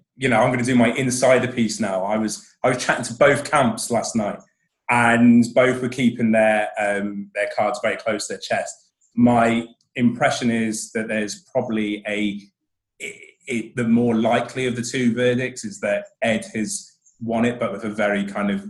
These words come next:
very, very, uh, small margin. Um, however, what I would say, and this is, I'm in complete agreement with, with Josh on this, is that I think actually there's a kind of, the, to be,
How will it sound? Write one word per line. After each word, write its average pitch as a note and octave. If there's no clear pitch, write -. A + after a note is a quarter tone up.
very, G#2
very, F#2+
uh, F#2
small F#2+
margin. G2+
Um, G2+
however, G#2+
what C3
I B2+
would B2+
say, F#2+
and G2+
this A2
is, A#2
I'm A2
in G#2+
complete A2+
agreement G2+
with, F#2
with G2+
Josh A2
on F2
this, D#2
is -
that F#2+
I F#2+
think G#2+
actually G#2+
there's G2
a G#2+
kind G#2+
of, A2
the, A#2
to -
be, B2+